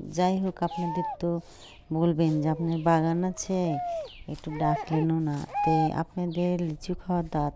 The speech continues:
থাকলো, আমাদের এখানে চলে আসবেন। আর কিছুদিন পরেই লিচু পেকে যাবে। তে আস্তে আস্তে আমি বাড়ির দিকে রওনা দেব এখন।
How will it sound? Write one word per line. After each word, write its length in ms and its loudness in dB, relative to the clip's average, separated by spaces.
থাকলো, 460 -2
আমাদের 560 2
এখানে 460 -2
চলে 360 0
আসবেন। 540 -2
আর 500 0
কিছুদিন 640 -2
পরেই 280 4
লিচু 300 -2
পেকে 340 0
যাবে। 400 -2
তে 460 2
আস্তে 340 -2
আস্তে 300 -2
আমি 240 0
বাড়ির 320 0
দিকে 340 -2
রওনা 360 2
দেব 240 0
এখন। 480 -4